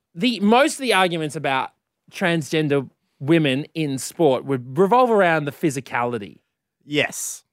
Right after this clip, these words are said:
Speaker 1: Um, I don't, I, I'm not a scientist, so I don't know, but I'm just gonna say words like
Speaker 2: Well, don't
Speaker 1: testosterone and estrogen and stuff.
Speaker 2: Well, don't be a Nigel
Speaker 1: <laughs>
Speaker 2: and start saying things that you're not <laughs> qualified to say.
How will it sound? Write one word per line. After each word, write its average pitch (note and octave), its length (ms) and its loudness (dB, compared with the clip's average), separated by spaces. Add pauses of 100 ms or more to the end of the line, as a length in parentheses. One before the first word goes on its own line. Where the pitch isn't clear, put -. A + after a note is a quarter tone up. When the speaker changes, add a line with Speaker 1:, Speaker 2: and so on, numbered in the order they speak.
(160)
Speaker 1:
Um, B2 600 0 (720)
I D#3 140 2
don't, D3 500 0
I, F3+ 60 2
I'm F#3+ 100 4
not G#3 140 4
a - 20 -4
scientist, D3+ 400 -2
so D3+ 100 2
I D3 40 4
don't E3 160 2
know, C#3 160 -2
but C#3 100 -2
I'm C#3 120 -2
just D3 120 -8
gonna D3 160 -6
say C3+ 220 0
words G#3+ 300 2
like - 260 -2 (400)
Speaker 2:
Well, G3 80 4
don't C4+ 140 4
Speaker 1:
testosterone C#3+ 540 2
and C3 140 -4
estrogen C3+ 560 -8
and A#2+ 180 -6
stuff. - 580 -10
Speaker 2:
Well, C3+ 100 -8
don't F#3+ 320 2
be F3+ 160 0
a C#3+ 40 4
Nigel C3 720 0 (360)
Speaker 1:
<laughs> - 400 -12
Speaker 2:
and A#2 100 -8
start B2+ 300 0
saying F3 400 0
things E3+ 520 -2 (200)
that G#2+ 280 -8
you're G2+ 280 -6
not B2 600 0 (320)
<laughs> - 300 -12
qualified A#2 720 -2
to A2+ 100 -4
say. F2 380 -8